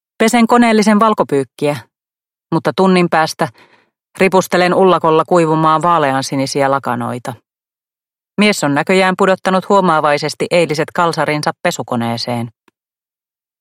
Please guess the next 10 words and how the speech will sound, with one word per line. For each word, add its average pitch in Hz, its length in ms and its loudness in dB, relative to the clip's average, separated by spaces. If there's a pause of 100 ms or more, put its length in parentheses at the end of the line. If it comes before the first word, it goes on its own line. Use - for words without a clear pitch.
(1600)
Olen 143 220 0
hirveä 139 380 0
raukkis 139 400 -2
ja 131 120 -4
pakenen 139 360 -2
illalla 135 380 -2
leffaan. - 520 -8 (800)
En 165 140 0
vastaa 175 380 0
puhelimeen. 131 540 -4